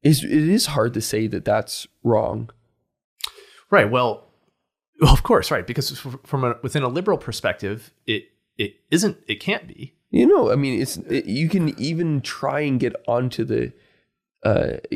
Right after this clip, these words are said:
Speaker 1: get onto a, an argument of justice by saying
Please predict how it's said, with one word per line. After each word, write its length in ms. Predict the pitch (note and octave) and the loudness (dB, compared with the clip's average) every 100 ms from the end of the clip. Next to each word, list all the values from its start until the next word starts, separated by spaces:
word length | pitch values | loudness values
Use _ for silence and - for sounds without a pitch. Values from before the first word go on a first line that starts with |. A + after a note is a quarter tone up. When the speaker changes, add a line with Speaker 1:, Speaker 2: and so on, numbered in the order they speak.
| E2 C#3+ | -6 -2
Speaker 1:
get 160 | C#3 | 0
onto 460 | B2+ A#2+ - A#2 G#2+ | 2 0 0 0 0
a, 120 | - | 0
an 120 | A2 | -2
argument 380 | - A#2 A#2 A2 | 0 -2 -2 -2
of 180 | A#2 A#2 | -2 -4
justice 400 | A2+ A2 A2+ A2+ | -4 -4 -4 -8
by 140 | - | -6
saying 340 | A2 A2+ A2 | -4 -2 -2